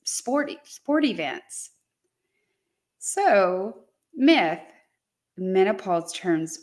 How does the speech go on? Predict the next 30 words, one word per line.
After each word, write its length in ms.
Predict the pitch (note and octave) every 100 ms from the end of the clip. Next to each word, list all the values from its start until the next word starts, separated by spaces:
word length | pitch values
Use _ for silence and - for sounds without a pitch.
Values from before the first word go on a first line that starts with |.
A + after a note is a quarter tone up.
| E3
women 460 | E3+ E3 D#3 D3+ - _ _
into 280 | - E3+ E3+
crazy 500 | E3 E3+ D#3+ D#3+ E3
cat 380 | D#3+ D3 C#3+ C#3+
ladies. 640 | D3+ C3 - - - - _ _ _ _ _ _ _ -
Wow. 680 | F3 E3+ E3+ D#3+ - G#3 - _ _ _ _
What 180 | A3+ A#3
an 120 | A#3+
interesting 680 | G#3 G#3+ A3 G#3 - G3 G3+
time, 480 | G#3 G#3 F#3 E3+ E3+
right? 580 | F3+ F#3+ G#3 A#3 - A#3 - _ _ _
We're 320 | A#3 G#3+ G#3+ D#3
in 220 | G3+ F#3+
the 60 |
month 300 | F#3 F#3 G3
of 120 | F#3+ F3+
October, 580 | F3 F3 G3+ F#3 F3+
Halloween 540 | F#3 F#3 F3 F3 E3+ E3+
time. 500 | E3+ D3 B2+ D3+ G3+ _ _ _ _ _ _ _ _ _ _ _
You 140 | - G#3
think 240 | A3+ -
menopause 520 | F#3+ G3 G3+ F#3+ F#3+
is 140 | F#3+ G3+
turning 420 | - G#3 F#3 F3+
these 240 | F3+ F3+
women 260 | E3+ F3 F3+
into 160 | E3+ E3
crazy 360 | - E3+ D#3+
cat 260 | - E3 -
ladies? 500 | A#3+ B3+ D4 D4